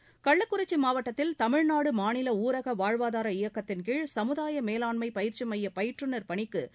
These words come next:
விண்ணப்பங்கள் வரவேற்கப்படுவதாக ஆட்சியர் திரு பிரசாந்த் தெரிவித்துள்ளார்.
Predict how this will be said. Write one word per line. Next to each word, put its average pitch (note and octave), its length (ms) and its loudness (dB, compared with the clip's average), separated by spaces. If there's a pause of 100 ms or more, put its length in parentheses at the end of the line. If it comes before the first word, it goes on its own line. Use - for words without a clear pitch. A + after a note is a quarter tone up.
(180)
விண்ணப்பங்கள் C#4 680 0
வரவேற்கப்படுவதாக G3 960 -2
ஆட்சியர் A#3+ 500 -2
திரு F3 180 -4
பிரசாந்த் F3+ 500 -6
தெரிவித்துள்ளார். F3 640 -4